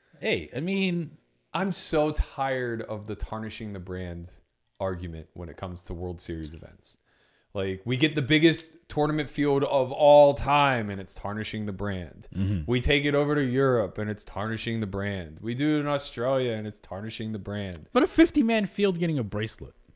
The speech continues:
Speaker 2: Who gives a shit?
Speaker 1: Hmm.
Speaker 2: There was a two hundred man or a hundred and twenty man online field that got a bracelet.
Speaker 1: Mm-hmm.
Speaker 2: Tarnishing the brand. Like, why does it tarnish the brand exactly?
Speaker 1: The argument is the World Series,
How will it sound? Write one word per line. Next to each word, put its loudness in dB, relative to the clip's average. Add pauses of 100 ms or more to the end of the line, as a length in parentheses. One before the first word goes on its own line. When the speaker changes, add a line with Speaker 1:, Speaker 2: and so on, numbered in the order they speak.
(260)
Speaker 2:
Who 2
gives 2
a 4
shit? -4 (320)
Speaker 1:
Hmm. -8 (180)
Speaker 2:
There 0
was 2
a 4
two -2
hundred 0
man 0
or 4
a 2
hundred 0
and -2
twenty 0
man -4
online -4
field -8
that -6
got -4
a -8
bracelet. -10 (260)
Speaker 1:
Mm-hmm. -2
Speaker 2:
Tarnishing -2
the 0
brand. 0
Like, -4 (840)
why 2 (220)
does 2
it 0
tarnish -2
the -8
brand -2 (320)
exactly? 0 (720)
Speaker 1:
The 2
argument 10
is 6
the 2
World 4
Series, 2